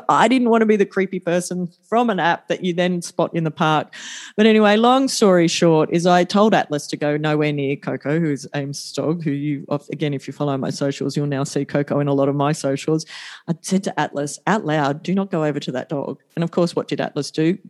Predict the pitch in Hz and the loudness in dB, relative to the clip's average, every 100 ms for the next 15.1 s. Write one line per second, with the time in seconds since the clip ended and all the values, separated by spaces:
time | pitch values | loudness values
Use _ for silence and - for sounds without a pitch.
0 | - - 190 170 156 147 143 - 139 143 | -10 2 6 6 4 2 -2 0 -2 -2
1 | - - - 175 170 185 208 202 185 165 | -4 -4 2 4 4 2 2 0 2 0
2 | 165 - 156 147 - 180 156 - - _ | -2 -2 -2 -2 0 2 0 -6 -18 _
3 | - 262 - 269 - 247 196 196 202 - | 2 2 2 0 4 4 4 2 0 -2
4 | 180 - 190 185 160 160 - 156 147 - | 0 2 4 4 2 0 2 4 2 -2
5 | - - - 165 156 143 143 180 190 151 | -16 -8 -2 -2 -2 -4 0 2 2 2
6 | 160 165 160 185 185 165 143 147 - 156 | 0 -2 -2 -2 -2 -2 -4 -6 -8 -8
7 | 160 135 117 139 143 147 143 - 151 151 | -6 -6 -8 -8 -8 -6 -6 -6 -4 -2
8 | 139 - 156 139 147 143 156 139 135 143 | -2 -4 -6 -8 -4 -2 0 0 0 -2
9 | 143 143 143 _ - - - - 156 - | -4 -6 -10 _ -20 -20 -6 -2 -2 -2
10 | 156 151 - _ - - - - - - | -2 -2 -8 _ -20 -20 -20 -20 -20 -20
11 | - _ - 196 269 220 180 - 170 175 | -20 _ 2 4 6 4 4 2 2 2
12 | 165 151 147 156 147 147 139 - 180 160 | 2 2 2 0 -2 -2 0 2 2 2
13 | 147 165 151 156 151 151 147 147 143 143 | 0 0 4 4 2 2 0 2 0 0
14 | - 143 139 151 151 151 151 165 - 160 | 0 0 4 4 4 0 -2 0 0 -2